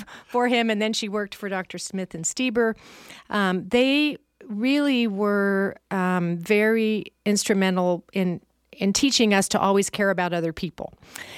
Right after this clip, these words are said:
They also let us just kind of roam the area. I, I heard last week, Sh-, I think it was Shannon Bueller who talked about growing up here, and we just all thought that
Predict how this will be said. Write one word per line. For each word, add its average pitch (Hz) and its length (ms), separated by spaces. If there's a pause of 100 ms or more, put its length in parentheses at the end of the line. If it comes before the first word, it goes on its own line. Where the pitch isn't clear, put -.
(180)
They 196 180
also 240 420
let 196 240
us 196 300 (280)
just 208 460
kind 220 340
of 175 160
roam 214 420
the 185 160
area. 175 720
I, 185 120
I - 20
heard 196 320
last 185 420
week, 185 240
Sh-, - 220
I 185 80
think 180 140
it - 40
was 170 140
Shannon 190 400
Bueller 190 400
who 190 240 (320)
talked 190 320
about 175 340
growing 175 340
up 175 140
here, 180 260
and 185 280
we 226 80
just 269 340
all 240 240
thought 190 400
that 180 300